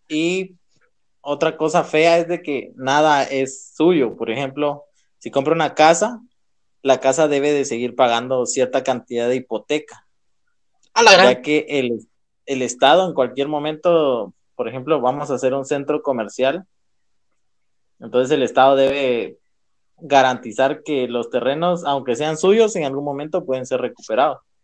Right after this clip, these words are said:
Speaker 2: <gasps>
Speaker 1: Entonces es una, es un falso sueño americano.
Speaker 2: Aparte por lo que es-, eh, por lo que está diciendo,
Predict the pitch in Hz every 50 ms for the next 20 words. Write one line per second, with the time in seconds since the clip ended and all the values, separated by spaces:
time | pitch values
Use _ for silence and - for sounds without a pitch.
0 | _ _ - - 180 202 226 233 247 247 247 233 233 226 202 - - - _ _
1 | _ _ _ _ _ _ _ _ - - - _ _ _ _ _ _ _ _ _
2 | _ _ _ _ _ 330 - _ _ _ _ - 139 123 - 147 143 160 165 156
3 | 160 151 - 143 143 139 - - 160 160 160 151 147 - 151 143 170 170 151 -
4 | - 147 156 156 156 175 147 120 - 135 139 151 165 160 143 127 120 110 107 110
5 | 113 _ _ _ _ _ _ _ _ - 123 120 120 117 113 104 107 123 131 147
6 | 151 - - _ _ _ _ _ _ _ _ _ _ _ _ _ _ _ _ _
7 | _ _ _ _ _ _ _ _ _ _ _ _ _ _ _ - 185 - _ -
8 | _ _ _ _ _ _ _ _ _ _ _ _ _ _ _ - 160 185 185 -
9 | - - 226 - 277 277 302 320 - 349 285 330 311 285 269 233 - 220 220 -
10 | - - - - 214 208 208 202 185 180 - - 208 208 202 208 202 - - 220
11 | 240 254 262 240 - 254 269 277 294 294